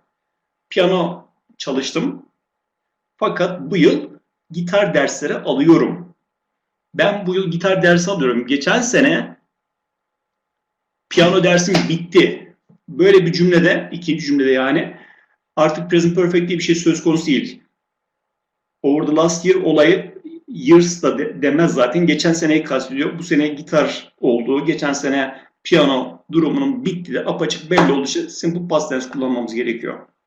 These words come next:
Yani alttaki nottaki present perfect tense yukarıdaki örnek için geçerli, alttaki örnek için geçerli değil. Bu kadar mı? Bakalım. Over the previous few days ifadesi var orada.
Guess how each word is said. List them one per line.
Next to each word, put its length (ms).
Yani 360
alttaki 440
nottaki 440
present 320
perfect 360
tense 260
yukarıdaki 520
örnek 300
için 180
geçerli, 340
alttaki 400
örnek 180
için 160
geçerli 360
değil. 280
Bu 100
kadar 360
mı? 120
Bakalım. 580
Over 220
the 140
previous 400
few 300
days 220
ifadesi 480
var 120
orada. 500